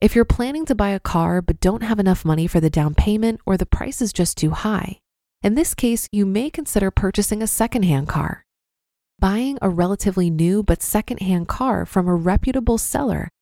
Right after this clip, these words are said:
can save you, since a new car loses fifteen to twenty percent of its value in its first year. Final thoughts. Buying big ticket items is often a goal of many young adults because it validates their hard work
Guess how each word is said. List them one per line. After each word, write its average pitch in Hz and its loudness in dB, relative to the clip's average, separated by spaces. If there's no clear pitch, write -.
can 233 -2
save 269 0
you, 151 -2
since 202 0
a 214 4
new 233 2
car 233 0
loses 233 2
fifteen 269 -2
to 226 2
twenty 226 0
percent 202 0
of 202 -2
its 170 -4
value 170 2
in 170 -4
its 160 -4
first - 0
year. 175 2
Final 202 2
thoughts. - -4
Buying 262 0
big 190 0
ticket 185 -2
items 165 0
is - -2
often 247 0
a 269 0
goal 165 4
of 165 0
many 226 0
young 185 0
adults 208 -4
because 233 4
it 196 4
validates 247 -2
their 202 6
hard 185 2
work 151 2